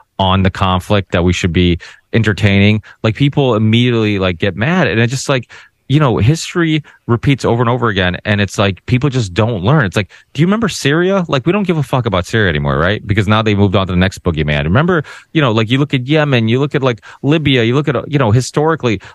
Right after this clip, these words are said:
like, back in the day, we u-, used to have to constantly bring up Vietnam. Now it's like, we have all these, like, current examples. You don't even have to go back to Vietnam. Like, it, it's like they lie to you about every single war. The reason why we get involved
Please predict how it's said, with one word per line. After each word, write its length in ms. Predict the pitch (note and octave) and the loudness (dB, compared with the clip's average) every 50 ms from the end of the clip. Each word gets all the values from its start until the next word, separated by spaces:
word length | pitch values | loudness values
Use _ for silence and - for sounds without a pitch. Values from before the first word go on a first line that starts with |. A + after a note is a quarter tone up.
| - | -2
like, 120 | D3 C#3+ A#2 | -2 0 0
back 260 | - D#3 E3 F3 - | 0 0 0 0 0
in 40 | E3 | 0
the 80 | D#3 | 0
day, 180 | D3 D#3+ D#3+ D#3 | 2 2 2 2
we 200 | C#3+ C3 C3+ C3+ | 2 2 2 2
u-, 180 | C3 C3+ C#3 - | 2 0 -2 -2
used 200 | - C3 C3 - | 0 -2 0 0
to 60 | C#3 | -2
have 60 | B2+ - | -2 -2
to 140 | A#2 F#2 E2 - | -4 -4 -6 -8
constantly 380 | - - A#2+ B2 A#2 - A2 | -4 -2 -2 -2 0 -2 -2
bring 160 | G2 A#2+ A#2 | 0 0 -2
up 80 | A#2 G2 | 0 -2
Vietnam. 680 | E2 D#2 G#2+ A2+ A#2 D#2+ C2+ F#2 G2+ C3 C3 G2 F2 | -2 0 0 0 0 0 0 0 0 0 0 0 0
Now 160 | F2+ G#2+ C#3 | 0 0 0
it's 120 | D3+ C3 - | -2 -2 -2
like, 100 | F#2 D#2+ | -2 0
we 100 | A#2 D3+ D#3 | 0 0 0
have 120 | G#2 F2+ | 0 0
all 140 | A2 A#2+ A2+ | 0 0 2
these, 200 | G#2 G2+ F2 F2+ | 2 2 0 0
like, 180 | F#2 F2 E2+ | -2 -4 -4
current 360 | - - - E3 G3+ F#3 A#2+ - | -4 -4 -2 0 0 0 0 -2
examples. 480 | D2 E2+ D#2+ E2 E2 E2 E2 G#2+ F#2+ | -2 -2 0 0 0 0 2 2 2
You 80 | G2+ C#3 | 2 2
don't 60 | D#3 | 2
even 100 | C#3 G#2 | 2 2
have 120 | G2+ A2 | 0 0
to 60 | - B2 | -2 -2
go 120 | F2+ F#2 | -2 -2
back 240 | E2 D#2 D#2+ D2+ - | 0 0 -2 -2 -2
to 60 | - | -4
Vietnam. 560 | E2+ D2 E2 E2 C#2+ A1 D#2+ D#2+ D#2 D#2+ E2 E2 | -4 -2 0 0 0 0 0 0 0 0 0 0
Like, 200 | D#2+ E2 D#2 - - - - - _ - | 0 -2 -2 -6 -14 -20 -20 -20 _ -8
it, 240 | - - A#2+ - - - | -2 -2 -2 -2 0 -2
it's 200 | B2+ G#2+ - - | -2 -2 0 -2
like 120 | B2+ A2 | -2 0
they 140 | - C#3+ C#3+ | 0 0 0
lie 200 | C3+ C3+ D3+ E3 | 2 0 0 0
to 60 | E3+ | 2
you 100 | D#3 D3 D3 | 2 2 2
about 200 | B2 B2+ A#2+ A2+ _ _ - | 2 0 -2 -4 _ _ -2
every 540 | B2 C3 C3+ B2 A#2+ B2 B2+ C3 C3+ C3+ B2+ | 0 0 0 0 -4 -6 -4 -4 -4 -4 -4
single 600 | B2+ - - - A#2 A2+ A2+ G#2+ A2 A2 G#2 G2 F#2+ | -6 -4 -2 0 0 2 2 2 2 2 2 0 0
war. 340 | G2 A2 A#2 G2+ D#2 G#1 | 0 0 0 0 -2 -2
The 200 | - - F2+ G#2+ | -4 -2 -2 -2
reason 680 | G2+ F#2 F#2+ G#2 A#2 C3 D#3+ F#3 F3 D#3+ E3 D3+ C3 A#2 | -2 -2 -2 0 2 2 2 2 2 2 0 0 0 0
why 340 | A2+ A2+ G#2+ G#2+ G#2+ G#2 G#2 - - - _ - | 0 2 2 2 0 -2 -4 -6 -12 -18 _ -4
we 100 | G#2 G#2+ | -2 -2
get 200 | F2+ G2+ A#2+ B2 | 0 0 0 0
involved 540 | B2+ B2+ B2 G2+ G2 F2+ E2+ E2+ F2 E2+ | 0 -2 -2 0 0 0 0 0 -2 -2